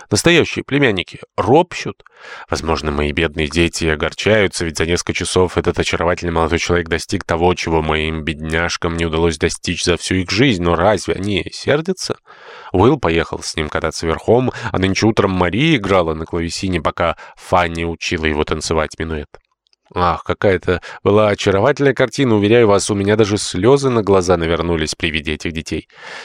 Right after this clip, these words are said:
Бедный мальчик, мы полюбили его так же горячо, как и вы, дорогая баронесса. Баронесса, надо сказать, уже слышала, или её горничная слышала, каковы были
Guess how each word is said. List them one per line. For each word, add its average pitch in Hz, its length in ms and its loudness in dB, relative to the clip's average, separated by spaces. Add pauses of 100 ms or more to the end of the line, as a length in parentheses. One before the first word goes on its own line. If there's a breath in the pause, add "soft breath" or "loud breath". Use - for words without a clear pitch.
(120 loud breath)
Бедный 107 300 2
мальчик, 107 480 -2
мы 101 260 2
полюбили 98 520 4
его 92 300 4 (180)
так 120 200 2
же 92 100 -6
горячо, 95 400 0
как 95 220 -2
и 95 40 0
вы, 110 220 0
дорогая 85 420 0
баронесса. 76 520 -4 (480)
Баронесса, 80 680 -2
надо 78 220 -2
сказать, 80 640 -4
уже - 260 -4
слышала, 110 480 0
или 107 260 0
её 98 260 4
горничная 98 760 0
слышала, 92 520 0 (460 loud breath)
каковы 131 460 2
были 76 400 0